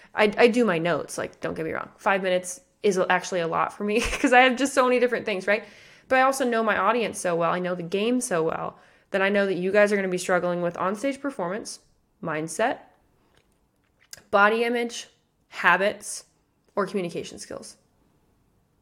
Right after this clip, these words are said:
Or belief. That's, that's pretty much what you guys deal with, right? So I make podcast episodes about those five or six things over and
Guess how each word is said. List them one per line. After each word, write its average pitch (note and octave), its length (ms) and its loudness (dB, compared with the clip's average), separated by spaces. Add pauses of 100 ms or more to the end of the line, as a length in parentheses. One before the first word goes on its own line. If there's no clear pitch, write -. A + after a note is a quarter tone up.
(460)
Or A3 100 6
belief. G3+ 560 0 (600)
That's, - 340 -12 (100)
that's D4+ 160 -4
pretty F#4 220 6
much E4 160 4
what D4 140 0
you B3+ 80 2
guys A3+ 160 2
deal F#3 180 0
with, - 240 -12 (200)
right? A3 280 0 (320)
So G#3 340 2
I A3 260 6
make A3 320 -2
podcast B3 460 0
episodes E3+ 500 -4
about F3+ 300 2
those F#3 240 2
five E3+ 200 2
or E3+ 60 -4
six E3+ 240 -8
things D#4+ 400 -6 (240)
over F#3 480 -2
and D#3+ 180 -10